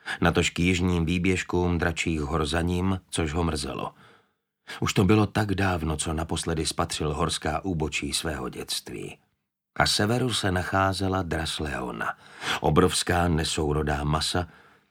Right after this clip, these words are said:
jejíž hranatá silueta vystupovala z mlhy valící se od západu. Jedinou budovou, kterou Eragon dokázal rozpoznat, byla katedrála, kde ho napadli razakové.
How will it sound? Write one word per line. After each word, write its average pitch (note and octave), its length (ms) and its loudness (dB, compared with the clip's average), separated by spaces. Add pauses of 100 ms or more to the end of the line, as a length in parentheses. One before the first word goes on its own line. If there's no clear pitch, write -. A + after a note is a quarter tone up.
(140)
jejíž E2+ 360 4
hranatá G#2+ 500 2
silueta G#2 540 2
vystupovala A2+ 640 0
z F2 80 -2
mlhy G2 260 2
valící F#2 500 0
se G2+ 180 -2
od F2+ 140 -2
západu. D2 500 -6 (840)
Jedinou C3+ 360 6
budovou, G#2+ 500 6
kterou F2+ 360 0
Eragon G2+ 420 2
dokázal E2+ 540 2
rozpoznat, G2 680 0 (640)
byla F2 220 6
katedrála, C2+ 800 -2
kde C#2 220 -2
ho C#2+ 160 -2
napadli D#2+ 520 0
razakové. D2+ 600 -4